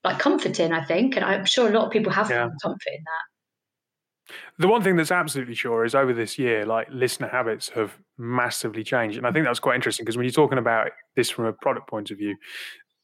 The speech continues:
Speaker 2: there's probably a lot that B two C businesses can relate to Spotify's experience, because listening habits, but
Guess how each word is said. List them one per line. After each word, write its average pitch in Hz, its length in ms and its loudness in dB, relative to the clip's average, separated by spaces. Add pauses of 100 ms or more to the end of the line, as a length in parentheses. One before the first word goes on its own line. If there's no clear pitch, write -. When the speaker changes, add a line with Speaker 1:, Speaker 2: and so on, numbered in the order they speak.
(680)
Speaker 2:
there's 131 160 0
probably 131 420 2
a 117 80 4
lot 120 240 4
that 113 200 2 (300)
B 131 160 0
two 123 120 -8
C 123 260 0
businesses 117 580 -6
can 117 280 -6
relate 117 360 2
to 120 80 -8
Spotify's 120 480 -2
experience, 113 520 -2
because 117 400 0 (680)
listening 135 280 2
habits, 113 340 0
but - 180 -2